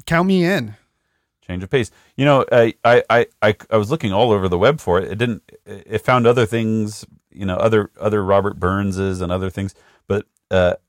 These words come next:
Speaker 2: eventually, I, I landed on an old eBay, uh, uh, thing that's for s-, that you can buy.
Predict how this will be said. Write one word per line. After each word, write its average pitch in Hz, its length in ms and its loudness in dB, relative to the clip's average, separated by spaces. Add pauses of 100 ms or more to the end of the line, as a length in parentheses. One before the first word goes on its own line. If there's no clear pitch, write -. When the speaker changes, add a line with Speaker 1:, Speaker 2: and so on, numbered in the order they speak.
Speaker 2:
eventually, 110 420 0
I, 95 160 4
I 95 160 -2
landed 101 380 -4
on 92 160 -4
an 90 80 -8
old 95 260 -4
eBay, 87 640 -4
uh, 82 400 -4 (180)
uh, 82 160 -8 (400)
thing 87 220 -6
that's 82 260 -8
for - 160 -12
s-, - 200 -12
that 87 180 -16
you 82 100 -12
can 85 160 -10
buy. 85 460 2